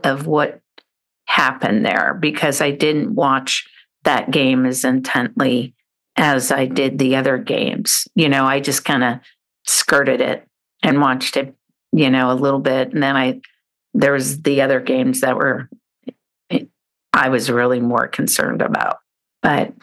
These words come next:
you know, I, I was disappointed 'cause I did want Tampa Bay to win. You know, I thought they would potentially, but I knew they'd get a good run for their money, you know.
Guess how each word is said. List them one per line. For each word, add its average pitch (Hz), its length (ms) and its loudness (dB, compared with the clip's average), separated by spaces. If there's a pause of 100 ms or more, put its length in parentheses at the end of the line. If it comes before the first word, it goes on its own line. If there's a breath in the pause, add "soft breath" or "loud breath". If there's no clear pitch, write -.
you 151 140 2
know, 139 160 2
I, 143 240 0
I 160 120 0
was 156 200 -2
disappointed 175 920 -2
'cause 135 200 -2
I 143 80 0
did 156 260 0
want 147 520 -2 (280)
Tampa 127 520 -2 (300)
Bay 135 220 4
to 131 80 0
win. 139 480 0 (440)
You 151 100 2
know, 131 420 2
I 160 160 0
thought 156 260 -2
they 151 120 0
would 156 640 0
potentially, 147 640 0
but 143 180 0
I 139 100 0
knew 151 160 0
they'd 143 260 -2
get - 160 0
a 131 40 -2
good 131 280 -4 (540 loud breath)
run 147 200 2
for 147 160 0
their 143 180 2
money, 131 520 0 (320)
you 147 120 2
know. 127 300 2